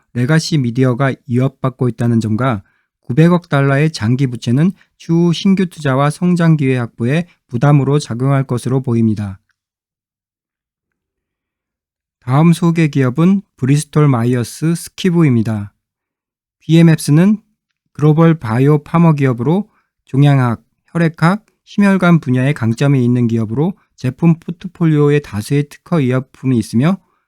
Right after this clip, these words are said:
면역 항암제인 옵디보와 항응고제 엘리퀴스, 건선치료제 오렌시아는 대표적인 약품입니다.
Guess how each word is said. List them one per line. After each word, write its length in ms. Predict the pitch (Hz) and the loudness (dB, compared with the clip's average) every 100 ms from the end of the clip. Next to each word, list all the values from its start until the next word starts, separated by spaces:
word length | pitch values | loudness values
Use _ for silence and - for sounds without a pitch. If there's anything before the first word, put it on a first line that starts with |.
| _ _ | _ _
면역 480 | 127 131 165 170 - | -2 2 2 0 -4
항암제인 600 | 185 185 165 135 147 214 - _ | 0 2 2 2 2 0 -4 _
옵디보와 720 | 117 - 147 127 120 143 190 - _ _ | -12 -4 -2 -2 0 -2 -4 -10 _ _
항응고제 800 | _ 214 196 147 139 135 160 160 - | _ 0 4 2 2 0 0 -2 -2
엘리퀴스, 720 | 135 151 - 123 - 110 98 - _ _ | 0 0 -2 -10 -6 -8 -8 -12 _ _
건선치료제 880 | - 135 170 170 165 151 139 170 190 - | -2 2 4 2 2 0 0 0 -2 -8
오렌시아는 800 | 127 127 156 160 143 127 139 185 | -4 2 4 2 0 -2 0 -2
대표적인 640 | - 120 156 147 143 156 | -4 -2 0 0 0 0
약품입니다. 920 | 127 113 - 156 135 120 107 104 98 | 0 -4 0 2 2 2 0 -4 -10